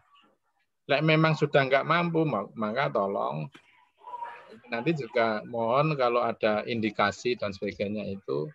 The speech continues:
mohon laporannya nanti biar ada tim yang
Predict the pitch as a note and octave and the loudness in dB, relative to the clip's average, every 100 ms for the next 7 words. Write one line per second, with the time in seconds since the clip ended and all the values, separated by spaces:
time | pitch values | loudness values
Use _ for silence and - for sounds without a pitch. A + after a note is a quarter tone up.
0 | - - - _ _ A2 A2+ C#3 B2+ A2+ | -12 -12 -16 _ _ 0 0 4 2 4
1 | B2 C3+ C#3 C3+ B2 A#2+ A2+ B2+ - G#2+ | 2 2 0 -2 -4 -4 -6 -6 -6 -4
2 | G2+ G2+ - _ _ _ _ _ - G#2+ | -4 -8 -16 _ _ _ _ _ -14 -10
3 | A2+ G#2 - C3+ C#3+ B2 | -4 -6 -2 -2 -2 -4